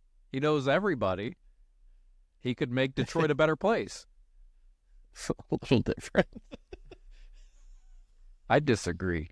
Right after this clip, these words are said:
Speaker 2: Batman, Eminem. I mean, tomato, tomato.
Speaker 1: Well, I don't see much of a difference.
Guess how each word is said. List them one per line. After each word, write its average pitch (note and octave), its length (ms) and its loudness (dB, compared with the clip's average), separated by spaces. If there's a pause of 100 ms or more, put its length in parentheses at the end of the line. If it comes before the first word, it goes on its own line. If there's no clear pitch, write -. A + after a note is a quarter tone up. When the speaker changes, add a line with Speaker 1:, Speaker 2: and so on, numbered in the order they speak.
(120)
Speaker 2:
Batman, B2+ 600 2
Eminem. F2 880 -4 (200)
I F#2+ 100 -6
mean, F2 260 -4
tomato, G2 380 2
tomato. E2 720 -2 (220)
Speaker 1:
Well, C3 380 0 (1160)
I G#2 80 0
don't B2+ 160 0
see C3 160 0
much A#2+ 240 0
of G2 120 -4
a G2+ 40 -2
difference. E2+ 580 -4